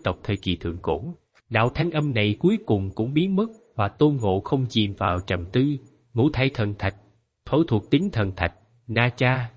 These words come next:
bàn cổ đại thần, hỗn độn chi lực, đại kiếp yêu tộc, ba khối thần,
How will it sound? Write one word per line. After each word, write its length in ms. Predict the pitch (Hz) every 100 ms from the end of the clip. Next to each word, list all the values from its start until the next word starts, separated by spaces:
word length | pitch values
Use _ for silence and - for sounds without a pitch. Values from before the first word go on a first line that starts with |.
| -
bàn 180 | 101 104 -
cổ 160 | 113
đại 200 | 139 90 -
thần, 240 | 95 80 - _
hỗn 240 | - 113 160
độn 220 | 120 90 98
chi 160 | - 123
lực, 200 | 92 85 _ _
đại 140 | 101 101
kiếp 220 | - 202 -
yêu 200 | 139 117
tộc, 340 | 90 82 - -
ba 220 | 123 143
khối 280 | - 170 185
thần, 220 | 185 90